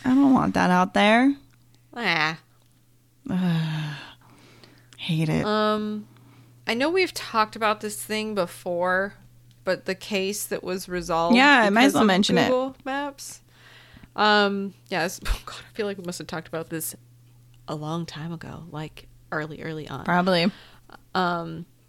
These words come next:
Speaker 2: so this image found on Google Maps actually helped solve a decades-old cold case. Uh, <laughs> so what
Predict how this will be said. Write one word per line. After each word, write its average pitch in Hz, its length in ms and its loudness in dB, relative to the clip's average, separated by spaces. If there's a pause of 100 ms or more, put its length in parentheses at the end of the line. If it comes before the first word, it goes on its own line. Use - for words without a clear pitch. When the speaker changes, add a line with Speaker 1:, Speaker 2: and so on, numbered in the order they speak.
(160)
Speaker 2:
so - 400 0
this 233 240 0
image 247 320 2
found 226 220 2
on 220 120 2
Google 196 200 -2
Maps 190 320 0
actually 190 300 -2
helped 185 400 -6
solve 175 480 -4
a - 40 -6
decades-old 160 960 -4
cold 156 300 -8
case. - 480 -8 (1800)
Uh, 190 480 4 (600)
<laughs> - 180 -4
so - 360 -4 (440)
what 269 360 2